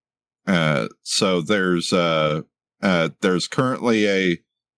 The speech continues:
a play test that you can request access to through Steam. Um, uh, it's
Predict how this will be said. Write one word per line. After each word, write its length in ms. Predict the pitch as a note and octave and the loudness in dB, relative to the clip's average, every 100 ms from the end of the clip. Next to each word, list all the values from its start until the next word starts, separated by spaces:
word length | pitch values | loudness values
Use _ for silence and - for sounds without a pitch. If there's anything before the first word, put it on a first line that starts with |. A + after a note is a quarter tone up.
| _ | _
a 200 | G2+ F#2 | 0 0
play 360 | D#2+ - A#2 A2+ | -2 -2 0 0
test 480 | - A#2 G#2 - - | 0 0 0 -2 -2
that 240 | G2+ - | -2 0
you 160 | G#2 F#2 | -2 0
can 500 | G#2+ F#2+ F2+ F2+ E2+ | 0 2 4 2 2
request 540 | F2+ - G2+ F#2 - | -2 0 -2 0 0
access 440 | F2+ - F#2 F2+ - | -2 0 -2 -2 -2
to 220 | G2+ F2 | -2 -2
through 280 | - E2+ D#2 | 0 0 0
Steam. 640 | - G#2 G2+ G2 G2 F#2 _ _ _ _ _ _ _ | -2 -2 0 2 0 -2 _ _ _ _ _ _ _
Um, 760 | - F#2 E2+ E2 E2 D#2 D2+ D2+ - _ _ _ _ _ _ _ _ _ _ _ _ _ _ _ _ _ _ _ _ _ _ _ _ _ - | -2 0 2 2 0 0 0 -2 -8 _ _ _ _ _ _ _ _ _ _ _ _ _ _ _ _ _ _ _ _ _ _ _ _ _ -4
uh, 320 | F#2+ D#2+ D#2+ | 0 2 2
it's 540 | A#1 F2 E2 - - | 2 0 0 -4 -6